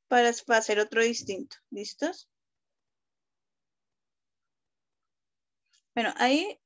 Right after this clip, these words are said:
esta área la voy, la voy a ocultar porque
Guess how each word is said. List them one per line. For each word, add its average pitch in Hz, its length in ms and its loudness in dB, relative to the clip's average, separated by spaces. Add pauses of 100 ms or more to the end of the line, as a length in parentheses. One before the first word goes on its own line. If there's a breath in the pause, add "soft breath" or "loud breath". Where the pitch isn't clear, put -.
esta 247 420 0
área 254 220 2
la 262 220 4
voy, 208 520 -6 (140)
la 254 120 4
voy 240 140 2
a 226 60 0
ocultar 285 480 -2 (120)
porque 285 640 -4